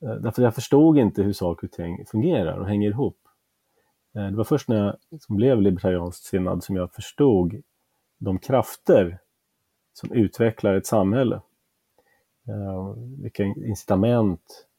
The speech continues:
eh, av olika typer av incitament får för effekt över tid och sådär. Och vilka po-, vilka konsekvenser som politiska ingrepp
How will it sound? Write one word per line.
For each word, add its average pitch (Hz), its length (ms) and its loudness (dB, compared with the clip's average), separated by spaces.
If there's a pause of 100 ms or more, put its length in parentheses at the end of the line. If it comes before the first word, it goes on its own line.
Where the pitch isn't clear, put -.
(280)
eh, - 720 -16
av 104 120 2
olika 101 240 2
typer - 220 -6
av - 20 -2
incitament 104 600 0
får 87 200 -6
för 95 300 -8
effekt - 640 -10
över 101 180 0
tid 95 360 -2 (100)
och 95 140 -14
sådär. - 180 -12 (1600)
Och 127 280 4 (180)
vilka 120 260 4
po-, 120 360 0
vilka 127 200 0
konsekvenser 117 640 0
som 107 120 -4
politiska 101 440 -2
ingrepp 101 440 0